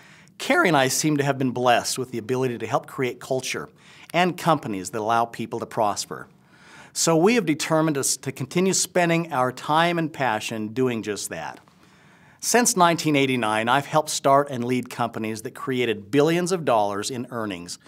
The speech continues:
for distributors and stakeholders. We fully expected Monavie to be our last stop, but everything happens for a reason, and we don't question it. The Lord has said that His ways are not our ways.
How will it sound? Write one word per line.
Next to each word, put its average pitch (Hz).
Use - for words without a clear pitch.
for 135
distributors 160
and 127
stakeholders. 87
We 180
fully 190
expected 175
Monavie 139
to 127
be 135
our 135
last 127
stop, 127
but 185
everything 254
happens 156
for 131
a 120
reason, 107
and 127
we 143
don't 147
question -
it. -
The 120
Lord 151
has 165
said 135
that 117
His 165
ways 139
are 123
not 120
our 107
ways. 76